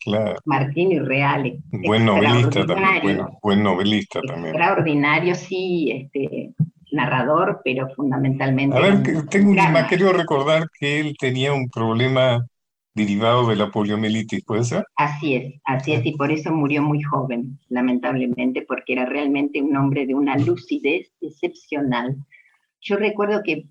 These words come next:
Speaker 2: yo i-, iba a tomar clases con él, y él estaba en su silla de ruedas, y, eh, rodeado de libros, es decir, su casa era absolutamente ane-,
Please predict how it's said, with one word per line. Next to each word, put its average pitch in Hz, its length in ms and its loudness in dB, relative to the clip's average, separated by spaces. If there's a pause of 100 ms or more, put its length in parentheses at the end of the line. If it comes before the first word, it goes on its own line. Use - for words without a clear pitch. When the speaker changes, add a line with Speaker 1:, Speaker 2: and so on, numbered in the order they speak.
Speaker 2:
yo 170 340 0
i-, - 260 -4
iba 165 200 -2
a 151 80 -2
tomar 151 320 -2
clases 165 480 -2
con 135 240 0
él, 135 300 -2 (360)
y 143 160 0
él 214 80 0
estaba 180 300 -2
en 196 60 -2
su 185 120 -6
silla 170 420 -4
de 139 80 -2
ruedas, 139 640 -2 (220)
y, - 320 -8 (300)
eh, 170 160 -2
rodeado 220 720 2
de 233 80 0
libros, 143 460 0
es 147 140 -4
decir, 147 180 -4
su 165 160 -8
casa 247 400 0
era 208 300 0
absolutamente 190 720 -2
ane-, 160 220 -2